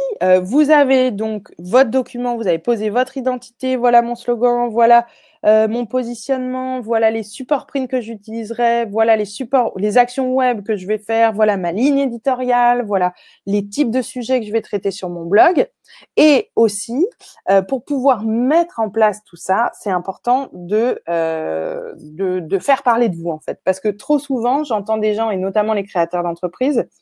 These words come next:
euh, pas forcément, euh, qui, qui osent pas raconter ce qu'ils font.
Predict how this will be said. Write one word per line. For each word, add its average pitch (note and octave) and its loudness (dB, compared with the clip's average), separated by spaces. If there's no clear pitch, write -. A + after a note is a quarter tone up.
euh, F3+ 6
pas G#3 2
forcément, G#3 -6
euh, E3 -8
qui, G3 -18
qui B3 -4
osent B3 2
pas C#4+ 4
raconter B3 -2
ce - -20
qu'ils - -16
font. G3+ -16